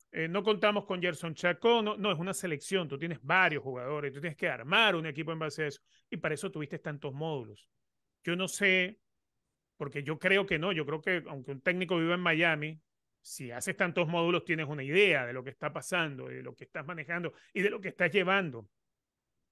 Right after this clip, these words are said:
Venezuela sencillamente, para mí,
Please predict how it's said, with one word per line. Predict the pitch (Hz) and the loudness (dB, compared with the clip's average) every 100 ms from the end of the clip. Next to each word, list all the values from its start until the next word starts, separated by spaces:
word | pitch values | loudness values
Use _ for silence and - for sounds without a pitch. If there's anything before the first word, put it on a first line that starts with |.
| _ _ _ _ _ _ - | _ _ _ _ _ _ -8
Venezuela | 143 135 143 147 | -6 -4 -6 -2
sencillamente, | 202 - 131 156 175 160 | -4 -4 -2 0 0 0
para | 147 180 139 | 2 4 4
mí, | 139 196 254 | 2 -4 -6